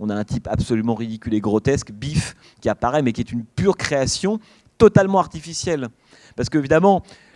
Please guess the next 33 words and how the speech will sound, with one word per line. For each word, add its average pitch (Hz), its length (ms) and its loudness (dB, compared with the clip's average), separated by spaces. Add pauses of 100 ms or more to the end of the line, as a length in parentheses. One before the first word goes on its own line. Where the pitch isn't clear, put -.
là 160 160 6
où 160 80 4
le 143 100 10
film, 170 400 2
et - 20 -4
ça 147 120 -2
c'est - 80 -4
le 123 60 -4
problème 131 240 2
de 123 80 0
De 120 100 2
Palma, 135 400 2
c'est 123 160 -4
que 123 100 -6
tout - 300 -2
est 120 80 0
hyper 139 480 -6
à 120 80 -2
tiroir 135 340 -4
en 117 80 -6
permanence. 151 460 -6 (500)
Là 156 180 6
où 175 100 4
le 156 120 8
film 165 240 4
est 123 240 0
assez 123 240 -6
passionnant, 156 540 0 (260)
c'est - 220 0
qu'avec 180 440 4
du 151 120 -2
faux, 247 440 0 (840)
hein, 156 160 -6